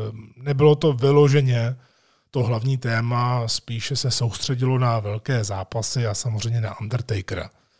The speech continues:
To je potřeba říct. Já jsem se nejvíc těšil, kromě na Takera, na jeho rozlučku,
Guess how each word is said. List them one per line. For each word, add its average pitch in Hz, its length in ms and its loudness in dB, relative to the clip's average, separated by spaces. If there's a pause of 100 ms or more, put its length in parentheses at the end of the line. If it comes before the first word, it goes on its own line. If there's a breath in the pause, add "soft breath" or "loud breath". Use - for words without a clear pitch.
(440)
To 107 100 -12
je 104 80 -6
potřeba 107 440 -6
říct. - 300 -6 (220)
Já 123 300 2
jsem 190 140 2
se 185 140 6
nejvíc 170 280 4
těšil, 147 680 4 (240)
kromě 156 280 6
na 147 80 6
Takera, 147 600 6 (580 loud breath)
na 117 160 0
jeho 127 180 6
rozlučku, 131 720 2